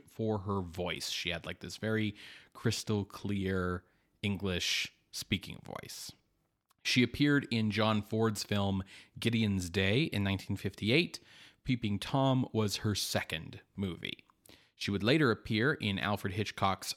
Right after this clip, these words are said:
Frenzy in nineteen seventy-two, as well as in the anthology horror film Vault of Horror in nineteen seventy-three,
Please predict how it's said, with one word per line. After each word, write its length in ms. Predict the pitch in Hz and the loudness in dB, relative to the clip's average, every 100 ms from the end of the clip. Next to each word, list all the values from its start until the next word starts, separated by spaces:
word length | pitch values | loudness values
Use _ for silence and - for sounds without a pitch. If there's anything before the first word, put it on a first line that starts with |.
| - | -12
Frenzy 680 | - 127 170 120 107 160 - | -2 2 4 4 2 0 -4
in 120 | 107 | -2
nineteen 360 | 95 92 - 95 | -2 -2 -2 -4
seventy-two, 640 | 98 95 92 - 202 262 - - - - - | -2 -2 -2 0 2 2 -2 -14 -20 -20 -6
as 120 | 98 | 0
well 180 | 113 117 | 2 2
as 100 | 104 | 2
in 140 | 110 | 2
the 180 | 107 104 | 2 0
anthology 640 | 98 95 - 139 147 120 120 | -2 -2 2 2 2 2 -2
horror 340 | 107 110 107 | 0 2 2
film 500 | 101 - 104 101 98 - | 0 0 0 0 -2 -4
Vault 400 | 98 104 147 - | 0 4 6 4
of 120 | 113 | -4
Horror 560 | - 139 113 85 113 139 | 0 2 4 4 0 -2
in 160 | 101 95 | -2 0
nineteen 320 | 95 95 98 | 0 -2 -4
seventy-three, 840 | - 92 87 - - 98 82 - | -2 -2 -4 -6 -4 -4 -4 -12